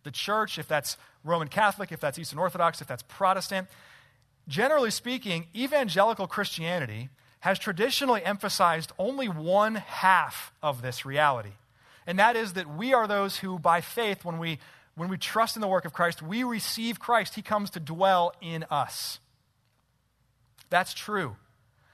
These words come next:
But it's not just that we receive Jesus. I would argue more importantly and certainly more remarkably, it's that Jesus receives us. It's not just that Christ is in us, it's that we are in Christ.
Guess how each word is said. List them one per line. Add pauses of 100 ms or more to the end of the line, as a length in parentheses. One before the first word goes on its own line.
(220)
But
it's
not
just
that
we
receive
Jesus. (220)
I
would
argue (240)
more
importantly
and
certainly
more
remarkably, (460)
it's
that
Jesus
receives
us. (1200)
It's
not
just
that
Christ
is
in
us,
it's
that
we
are (300)
in
Christ.